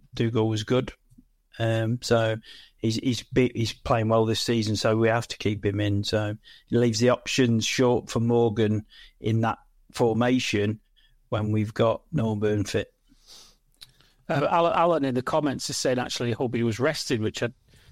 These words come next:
Speaker 2: I, I'd assumed he was injured, and, uh, one of the staff said he was hobbling a bit when he came in, which made me think he was injured. But maybe he wasn't. Maybe it was just a case of we're playing bottom of the league and give him a,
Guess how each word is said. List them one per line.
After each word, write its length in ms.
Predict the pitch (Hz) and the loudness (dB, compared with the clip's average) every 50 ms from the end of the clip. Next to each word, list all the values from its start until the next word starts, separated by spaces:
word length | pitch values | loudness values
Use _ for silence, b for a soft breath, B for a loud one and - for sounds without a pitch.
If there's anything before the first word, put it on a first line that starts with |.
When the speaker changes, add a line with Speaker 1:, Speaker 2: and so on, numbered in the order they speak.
| B B B | B B B
Speaker 2:
I, 100 | 151 139 - | -4 -2 0
I'd 120 | 175 156 147 | 0 0 0
assumed 420 | 131 - - - 185 196 196 170 | -2 -2 0 2 2 2 4 4
he 80 | 175 151 | 4 2
was 160 | 131 117 - | 2 2 0
injured, 340 | 131 113 107 104 120 107 120 | 0 -2 -2 -2 -2 0 0
and, 240 | 117 117 123 117 | 0 2 2 2
uh, 200 | 120 123 123 123 | 2 2 2 2
one 220 | 117 - 135 135 127 | 0 0 0 0 0
of 80 | 120 | 2
the 120 | 117 117 113 | 0 0 -2
staff 500 | 104 - - - - - - 143 143 - | -2 -6 -8 -8 -4 0 0 0 0 -2
said 240 | - - - 113 110 | -4 -4 -2 -2 0
he 60 | 110 110 | 0 0
was 140 | 110 - | -2 0
hobbling 380 | - - 131 127 127 135 120 113 | 0 2 2 2 2 0 0 0
a 40 | 107 | 0
bit 200 | 104 113 - - | -2 -2 -4 -2
when 100 | 123 113 | -2 -4
he 60 | 107 | -2
came 300 | - - 120 110 110 117 | 0 0 0 2 2 2
in, 200 | 127 131 131 120 | 2 2 2 2
which 220 | 110 - - - - | 0 -2 -2 -4 -2
made 160 | 143 123 117 | 0 0 0
me 80 | 113 107 | 0 -2
think 300 | - - 139 139 143 - | -4 -2 -2 -4 -2 0
he 80 | - 131 | 0 0
was 180 | 120 107 101 | 0 0 -2
injured. 460 | 117 107 95 92 - - - - - - _ _ _ _ _ _ _ _ _ _ _ | -2 -4 -6 -6 -6 -8 -10 -10 -12 -18 _ _ _ _ _ _ _ _ _ _ _
But 140 | - - - | -8 -6 -4
maybe 260 | - 131 135 127 143 | -2 0 0 2 2
he 60 | 131 123 | 2 4
wasn't. 360 | 127 151 185 175 165 156 - | 4 4 4 4 2 -2 -2
Maybe 260 | - 131 131 123 131 | -2 -2 0 0 -2
it 40 | 92 | -2
was 100 | 120 117 | -4 -4
just 200 | - 135 - - | -6 -6 -4 -6
a 40 | 131 | -6
case 420 | - - 135 127 123 113 - - | -4 -2 0 0 0 0 -2 -2
of 240 | 139 123 107 - - _ _ _ _ _ _ _ _ _ _ _ _ _ _ - | -2 -2 -2 -4 -10 _ _ _ _ _ _ _ _ _ _ _ _ _ _ -16
we're 60 | - | -14
playing 320 | - - 143 143 127 123 117 | -6 -2 0 0 2 2 2
bottom 260 | - 139 131 139 143 | 2 0 0 0 0
of 60 | 127 | 0
the 80 | 131 123 | 2 2
league 340 | 123 123 127 120 117 117 | 2 2 2 0 -2 -2
and 100 | 123 120 113 | -4 -2 -2
give 140 | 131 120 123 | -2 -2 0
him 100 | 127 123 | 0 2
a, 160 | 127 120 123 | 2 0 0